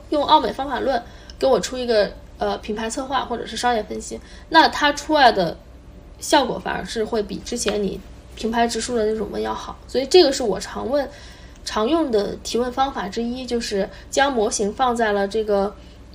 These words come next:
呃，这个，这个语句当中，就是提问的提问词当中、提示词当中。这样有一个好处，就是第一个就是这些方法论在互联网上全部都是有的，所以你不需要额外的去给chat G P T解释，你就会省很多 token。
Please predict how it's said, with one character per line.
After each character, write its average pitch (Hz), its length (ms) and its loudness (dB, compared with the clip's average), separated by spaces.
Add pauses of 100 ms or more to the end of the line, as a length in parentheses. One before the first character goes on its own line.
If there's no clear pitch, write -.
(120)
呃， 196 280 0
这 214 140 0
个， 208 160 2
这 208 120 0
个 202 280 2
语 202 140 -2
句 240 160 -6
当 247 200 2
中， 262 160 -4 (100)
就 247 120 -4
是 226 80 2
提 214 220 -2
问 254 140 0
的 214 120 2
提 214 120 -4
问 220 140 0
词 208 200 -10
当 220 200 -2
中、 220 160 -4 (380)
提 - 140 -2
示 285 140 2
词 - 160 -4
当 214 180 0
中。 214 180 -2 (280)
这 359 100 8
样 370 120 12
有 269 80 4
一 - 80 -2
个 - 60 -4
好 - 240 -6
处， 214 160 -6
就 240 120 -2
是 254 60 -4
第 320 100 8
一 370 140 8
个 311 120 6
就 240 100 0
是 208 320 2 (220)
这 415 160 12
些 349 120 6
方 349 160 6
法 311 100 2
论 214 160 0
在 247 140 2
互 269 120 0
联 277 120 2
网 - 100 0
上 202 160 -4
全 208 180 -6
部 247 60 -8
都 277 100 -4
是 285 140 -4
有 - 200 -6
的， - 120 -12 (280)
所 320 140 4
以 349 40 10
你 254 100 4
不 247 100 -6
需 339 140 0
要 285 120 8
额 202 120 4
外 294 120 6
的 247 140 2
去 - 240 -6
给 - 140 -4
chat 240 200 2
G 233 100 -2
P 240 80 -6
T 247 120 -4
解 - 160 -6
释， 220 160 -2
你 208 80 -2
就 233 100 -2
会 277 120 2
省 220 220 -2
很 233 140 -6
多 202 120 -6
token。 262 320 -2